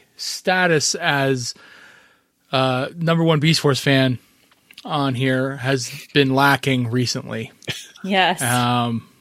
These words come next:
Speaker 1: and, uh, I felt as though I needed to, you know, uh, up my game again.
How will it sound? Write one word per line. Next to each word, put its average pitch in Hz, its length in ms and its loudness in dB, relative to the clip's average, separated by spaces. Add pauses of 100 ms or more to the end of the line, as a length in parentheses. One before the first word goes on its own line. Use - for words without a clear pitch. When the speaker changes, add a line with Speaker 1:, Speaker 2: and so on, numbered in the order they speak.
(120)
Speaker 1:
and, 135 480 0
uh, 131 240 2
I 135 120 -2
felt 151 340 -2
as 139 140 -2
though 143 200 4
I 139 80 4
needed 156 340 2
to, 135 340 2 (500)
you 185 120 -2
know, 131 200 0 (580)
uh, 127 260 -2 (280)
up 202 220 -6
my 170 160 2
game 147 320 0
again. 113 400 -6